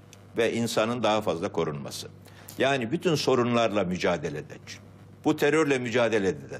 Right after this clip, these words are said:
dahil, eğer varsa devletin içinde farklı yapılanmalar, o da dahil, her konuda daha fazla demokrasi ve daha fazla açıklık politikası.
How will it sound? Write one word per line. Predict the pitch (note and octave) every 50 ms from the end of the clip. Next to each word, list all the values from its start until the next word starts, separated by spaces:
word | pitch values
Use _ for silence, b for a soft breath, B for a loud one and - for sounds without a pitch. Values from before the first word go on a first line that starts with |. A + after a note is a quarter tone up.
| -
dahil, | - G2 A2+ B2+ C3 C3+ C#3 C#3+ C#3 - - - - - B B B B B - - -
eğer | A#2+ C3 C3+ C3
varsa | B2+ C3+ C#3+ C#3 B2+ - C3 A2+
devletin | G#2 A#2+ A#2+ A#2 B2 A#2+ A#2 - B2 A#2
içinde | A2+ A2 - B2+ A#2 A2+ A#2+ A#2+ A#2 A2 - - - - -
farklı | - - A#2+ A#2 A2+ - - A#2
yapılanmalar, | A2+ A2 G#2+ A2 - A2+ A2 G#2+ G#2 G2 F#2+ F2+ F2 E2 D2+ C#2 - -
o | A2+ B2+ A#2
da | D3 C#3 -
dahil, | C3+ C3 B2+ B2+ C3 C3+ C3+ - - - - - - - - -
her | - D3 E3 D3+
konuda | - C3 A2 G2 F2+ E2+ G2 A2+ C3 C#3 - - - - - - - - -
daha | A2+ B2 C#3+ C#3
fazla | - - G#2 F#2 E2 D#2+ D#2+ F#2 F#2 F2+ - F#2+
demokrasi | G#2+ G#2+ A#2 A2 G#2 - - G#2+ G2+ - - - - - -
ve | - G#2+ G2+
daha | G#2+ A2 A#2 A2+
fazla | A2 - F#2 F2+ F2 D#2+ G#2 G2+ G#2+ - -
açıklık | E2+ - - - - - - - - -
politikası. | - - - - - - - - - - - -